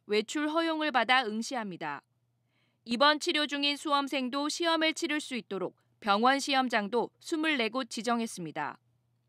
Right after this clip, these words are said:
수능 시험 당일 의심 증상이 있는 학생들은 일반 시험장에 마련된 분리 시험실에서 시험을 치릅니다. 분리 시험실은 일반 시험장마다 두 개 이상 설치합니다.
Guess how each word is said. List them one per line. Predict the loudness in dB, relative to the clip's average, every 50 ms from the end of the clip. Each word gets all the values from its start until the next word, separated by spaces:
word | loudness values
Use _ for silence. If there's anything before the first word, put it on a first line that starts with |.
| _ _ _ _ _ _ _ _
수능 | -2 0 2 4 4 4 4
시험 | 4 4 6 4 4 4
당일 | 2 0 0 2 2 0 0 0 -2 -2
의심 | -2 0 0 2 2 2 2 0
증상이 | 0 -2 -2 2 2 2 2 2 0 0
있는 | 0 0 0 0
학생들은 | 0 -2 -2 -2 -4 -4 -4 -2 -2 -2 -2 -2 -4 -10 _ -6
일반 | -4 -2 2 4 4 4 4 2
시험장에 | -2 -2 0 0 0 0 0 0 2 2 2
마련된 | 2 2 2 2 0 0 2 0 0 0 -2 -6
분리 | -6 -2 -2 0 0 0 0
시험실에서 | -2 -2 0 0 0 0 -2 -2 -4 -4 0 4 4 4 4
시험을 | 4 2 0 2 4 4 4 2 0
치릅니다. | -2 -4 -4 -4 -2 -2 -2 0 0 -2 -2 -4 -8 _ _ _ _ _ _ _ _ _ _ _ _ _
분리 | _ 0 4 4 6 4 4
시험실은 | 4 2 2 2 2 0 0 0 0 2 0 0 -2 -6 -6
일반 | -4 -2 2 4 4 4 4
시험장마다 | 2 -2 0 0 0 0 2 2 2 2 2 2 2 4 6 6 6 4
두 | 2 -2 -8 -8 -6
개 | -4 -2 -2 -2
이상 | -2 -2 -4 -2 -2 -2 -2
설치합니다. | -4 -6 -8 -8 -6 -6 -6 -6 -6 -8 -8 -8 -8 -8 -10